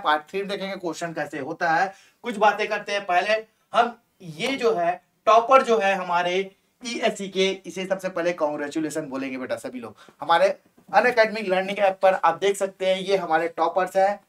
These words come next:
ईएससी टू ज़ीरो टू टू के, Okay, Mechanical engineer के एआरआई rank five, eleven, thirteen, twenty and थर्टी टू,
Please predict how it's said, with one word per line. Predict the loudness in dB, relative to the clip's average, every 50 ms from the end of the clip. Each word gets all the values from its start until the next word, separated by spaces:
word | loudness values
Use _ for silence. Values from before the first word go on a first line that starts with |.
| _ _ _ _ _ _ _ _ -20 -20 _ _ _ -8
ईएससी | -8 -8 -8 -4 -4 -4 -4 -4 -4 -8 -8 -8 -10
टू | -10 -10 -8 -8 -6
ज़ीरो | -4 0 0 0 0
टू | 0 -2 -8
टू | -8 -10 -14
के, | -18 -18 -20 -20 _ _ _ _ _ _ -10
Okay, | -6 -2 0 0 0 0
Mechanical | -2 -4 -4 -4 -2 0 2 2
engineer | 2 0 -2 -2 0 0
के | 0 0 -2 -2 -2 -6 _ _ _ _ 2
एआरआई | 4 6 6 6 4 2 0 -6 _ 0 2 2 2 2
rank | 2 2 0 0 -2 -4 -14 _ _ _ _ 4
five, | 6 6 6 4 2 0 -4 -6
eleven, | -2 2 4 4 4 4 4 2 0
thirteen, | -2 -2 -2 -2 -4 -6 -4
twenty | -2 -2 -2 0 0 0 0
and | 0 0 -2 -6
थर्टी | -10 -10 -8 -8 -8 -6
टू, | -6 -6 -8